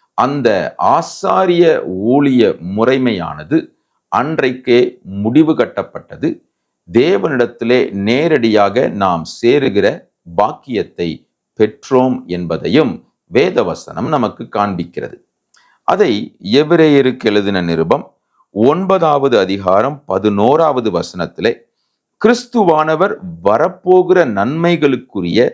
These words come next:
பிரதான ஆசாரியராய் வெளிப்பட்டு, கையினால் செய்யப்பட்டதாகிய இந்த சிருஷ்டி சம்பந்தமான கூடாரத்தின் வழியாக அல்ல, பெரிதும்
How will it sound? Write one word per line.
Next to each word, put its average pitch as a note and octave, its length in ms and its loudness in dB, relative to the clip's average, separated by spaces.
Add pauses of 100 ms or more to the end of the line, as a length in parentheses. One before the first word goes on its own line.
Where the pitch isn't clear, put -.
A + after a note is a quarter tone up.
(500)
பிரதான C3+ 540 2 (180)
ஆசாரியராய் B2 920 0
வெளிப்பட்டு, G#2 600 -2 (760)
கையினால் F#3+ 580 0 (100)
செய்யப்பட்டதாகிய G#2 1000 0 (260)
இந்த G2+ 340 -2 (140)
சிருஷ்டி C#3 580 -6
சம்பந்தமான A#2+ 880 -2
கூடாரத்தின் A#2+ 760 0
வழியாக F2+ 520 -2
அல்ல, D#2 180 -4 (800)
பெரிதும் F#3 560 2